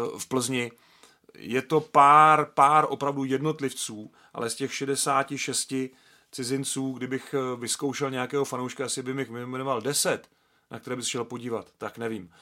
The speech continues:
Samozřejmě je tam nadpoloviční většina Slováků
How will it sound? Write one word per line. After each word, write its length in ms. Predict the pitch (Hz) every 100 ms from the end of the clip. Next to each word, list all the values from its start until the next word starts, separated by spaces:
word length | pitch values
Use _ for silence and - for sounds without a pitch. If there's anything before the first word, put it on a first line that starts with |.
| -
Samozřejmě 560 | - - 208 151 160 165
je 100 | 147
tam 360 | 147 131 117 -
nadpoloviční 560 | - 110 - 123 120 117
většina 280 | 101 113 107
Slováků 640 | 101 98 104 - 151